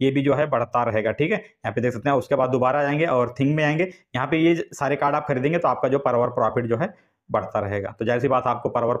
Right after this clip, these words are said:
profit बढ़ाने की ज़रूरत है। आप यकीन नहीं करेंगे, एक्स एम्पायर ने इतना अच्छा रेट दिया है, जितने भी माइनिंग प्लेटफॉर्म थे सबका जो है इसने मतलब चीथड़े उड़ा दिए, इतना अच्छा रेट देके गया है। काफ़ी लोग तो इसमें बन चुके हैं जो नए थे, जो, जिन्होंने कॉइन जो इकट्ठे करके रखी थी, जिन्होंने होल्ड किया था।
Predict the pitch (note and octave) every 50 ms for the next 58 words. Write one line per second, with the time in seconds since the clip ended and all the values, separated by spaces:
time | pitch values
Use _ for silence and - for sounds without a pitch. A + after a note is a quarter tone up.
0 | - A#2+ A2 G#2+ - A#2+ G#2+ A2 G2 F#2+ G#2+ A#2 A2+ A#2+ A#2+ A2 A#2 A#2 A#2 A#2+
1 | - A#2+ B2 - - - _ _ - B2+ C3+ C3 C3+ C#3 C3+ - F3 F#3 F#3 F3+
2 | F3 E3 D#3+ D3 D3 D#3 D#3+ - D3 E3 - D3 D3 C#3 B2 C#3+ D3 D#3 D#3+ D#3+
3 | D3+ D#3 E3 E3 D#3 D3 - - E3+ E3 D3 A#2+ A#2+ C3+ E3+ G3 G3 D#3+ D#3 D#3+
4 | D3+ C#3 C#3 C3+ C#3 - - - - - - C3+ D3 G3+ - B3+ A#3+ A3+ A3+ A3
5 | G3+ F3+ - G3 G#3 G3+ G3+ F#3 F#3 F3 - E3+ D#3+ E3+ F3+ D#3+ E3+ D#3+ E3 D#3+
6 | - D#3+ - - - E3+ E3 D#3+ D#3+ D3 D3+ D#3 D#3+ - - D#3 D#3 A3 - _
7 | _ _ _ _ _ _ _ - B2 - D3+ C#3+ - D#3 C#3+ B2 C3+ D3 C#3+ C3+
8 | B2 A2+ A2 A2 G#2+ G2+ - - - D3 - G3 G3 F3 - - F#3+ F3 D#3+ D#3
9 | D#3 D#3 D3+ D3+ D3 D3+ C#3 B2+ A2+ G#2+ G2 - _ _ _ - C3 C3 - E3+
10 | D#3+ D#3 D#3 E3+ D#3+ D3+ F3 E3+ C3 C3+ D3+ E3 D3 E3 D3 D#3+ D#3+ D3+ C#3 D#3
11 | - _ _ _ _ - B2 D3+ D3+ D3 C3+ C#3+ D3 D#3 D3+ E3 D3 C#3 C3+ D3+
12 | D3+ D3 C#3+ C#3+ D#3 D#3+ D#3+ D3+ - D3+ C#3+ D3 D#3 D#3 D3+ D3+ D3 C#3 A#2+ D#3
13 | D3 D3+ D3 C3 D3+ D3 C#3 - - C#3 - F#3+ F#3 F3+ - _ - D3+ E3 F#3+
14 | G3 G3+ F3 C#3 E3+ F3 F#3 F#3 F3+ F3+ E3 D3 C3 A2+ - G2+ F#2 -